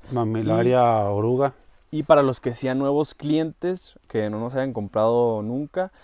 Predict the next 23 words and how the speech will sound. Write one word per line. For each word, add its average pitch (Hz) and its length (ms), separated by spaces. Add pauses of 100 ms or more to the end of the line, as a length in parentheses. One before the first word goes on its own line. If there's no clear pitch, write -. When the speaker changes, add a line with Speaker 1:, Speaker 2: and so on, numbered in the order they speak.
(200)
Speaker 2:
nosotros 123 420
tenemos 123 320
garantía 107 500
en 117 80
los 120 140
paquetes. 135 560
Si - 240
te 113 220
llega 123 240
tu - 180
planta 131 540
con 101 220
pudrición, 107 920
si - 140
te - 120
llega 113 200
tu 113 160
planta 117 640 (120)
muerta 113 440
totalmente, 113 840 (280)
si - 140
te 117 140
llega 139 440